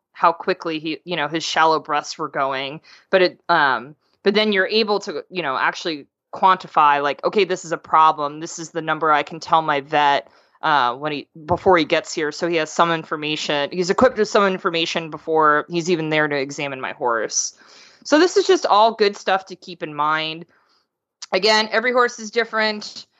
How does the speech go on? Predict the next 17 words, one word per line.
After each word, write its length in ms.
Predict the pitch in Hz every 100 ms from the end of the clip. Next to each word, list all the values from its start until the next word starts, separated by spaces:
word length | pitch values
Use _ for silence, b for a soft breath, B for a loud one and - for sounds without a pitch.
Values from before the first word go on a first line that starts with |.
| _ _ _ _ _
and 140 | 180
we're 100 | 185
never 200 | 208 220
too 200 | 220 226
old 200 | 180 196 -
to 120 | 185
learn 280 | 185 190 190
this 180 | 180
stuff, 320 | - 185 180 185
or 100 | 165
at 120 | -
least 280 | 170 - -
revisit 540 | 185 175 185 170 185
it 220 | 170 170
and 120 | 165 165
make 140 | 165
sure, 440 | - 180 165 147